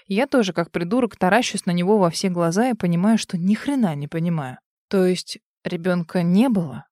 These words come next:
Чувствую себя, будто в какой-то трагикомедии, уточняю осторожно. Сейчас нет. Так же аккуратно тянет врачишка и отводит взгляд,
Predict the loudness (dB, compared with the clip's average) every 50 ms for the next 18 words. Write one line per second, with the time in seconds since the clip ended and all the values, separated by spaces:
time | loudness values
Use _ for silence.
0 | _ -10 -4 -4 -4 -4 -2 -2 -2 -2 -2 0 0 0 2 2 2 2 0 -2
1 | -2 -4 -8 -6 -6 -6 0 0 -2 0 -2 -2 0 0 0 0 -2 -6 -2 0
2 | 0 0 2 2 2 0 0 0 -6 -8 -6 -6 -6 -6 -4 -2 0 2 2 2
3 | 0 0 0 0 2 2 2 0 -2 -6 -14 -18 -20 _ _ _ _ _ _ _
4 | _ -16 -10 -4 -4 -4 -4 -2 -4 -4 -4 -4 -6 -8 -4 -2 0 0 2 0
5 | -2 -4 -10 _ _ _ _ _ 2 2 2 4 4 2 2 2 2 2 4 4
6 | 4 2 0 -4 -6 -4 -2 -2 -2 -2 -2 -4 -2 -2 -2 -2 -2 -4 -4 -4
7 | -4 -2 0 2 2 2 0 0 0 2 2 2 0 -2 -2 0 2 0 0 0
8 | -4